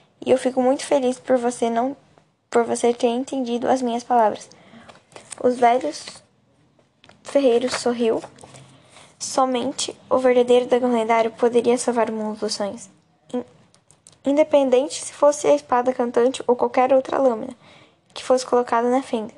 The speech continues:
"Parabéns, majestade." Tark se colocou em pé e sorriu para Rita. "A senhora salvou o mundo dos sonhos." Capítulo onze. O sonho da pequena Rita.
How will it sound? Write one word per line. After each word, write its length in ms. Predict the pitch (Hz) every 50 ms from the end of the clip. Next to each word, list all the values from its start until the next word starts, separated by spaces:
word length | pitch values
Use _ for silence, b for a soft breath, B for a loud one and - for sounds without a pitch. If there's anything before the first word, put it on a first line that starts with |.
| - _ _ -
"Parabéns, 420 | 262 262 269 262 240 226 226 233
majestade." 580 | 233 220 226 233 220 226 - - - - - - B B B B B B B _ -
Tark 320 | - 254 247 254 247 -
se 120 | - -
colocou 400 | - - - 240 240 240 - 254
em 120 | 240 247 262
pé 260 | - - 240 233 - -
e 40 | 247
sorriu 300 | - - 254 240 247 220
para 180 | - 247 247 254
Rita. 320 | 254 233 208 208 - - - - -
"A 80 | 233
senhora 300 | 226 - 240 226 208 220
salvou 320 | 226 - 233 240 233 226 220
o 40 | 220
mundo 300 | 214 208 202 202 220 220
dos 160 | 226 233 233
sonhos." 360 | - - - - 247 - - - _ _ _ _ _ _ _ _ _ _ _ _ _ _ _ _ _ _ _
Capítulo 560 | - - 302 285 - - 277 - - 302 294 302
onze. 480 | 277 254 233 226 226 226 220 233 240 247 - _ _ _ _ _ _ _ _ _ _ _ _ _ _ _ _ _ _ _ _ - - - _ _ -
O 120 | - 233
sonho 500 | 254 - - - - 277 277 285 294 294
da 100 | 277 262
pequena 420 | 262 - 277 262 - - 262 277 294
Rita. 480 | 302 277 247 214 - - - - -